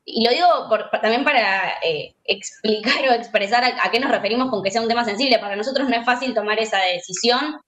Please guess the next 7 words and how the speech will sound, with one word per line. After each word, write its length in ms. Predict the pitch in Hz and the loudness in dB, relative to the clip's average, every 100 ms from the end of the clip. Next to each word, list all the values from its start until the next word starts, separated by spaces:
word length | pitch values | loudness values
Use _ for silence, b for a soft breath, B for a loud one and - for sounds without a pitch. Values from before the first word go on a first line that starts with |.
| _ | _
Creo 200 | 233 233 | 2 2
que 60 | 220 | 2
aparte, 320 | 214 220 233 220 - | 0 0 0 0 0
eh, 400 | 170 165 160 - - | 0 0 -2 -6 0
Aymara 400 | 196 208 214 214 | 2 2 2 2
traía 720 | 190 185 196 202 185 170 156 | 0 0 0 2 0 -2 -4
una 640 | 185 196 196 185 170 165 | -2 0 0 0 -2 -6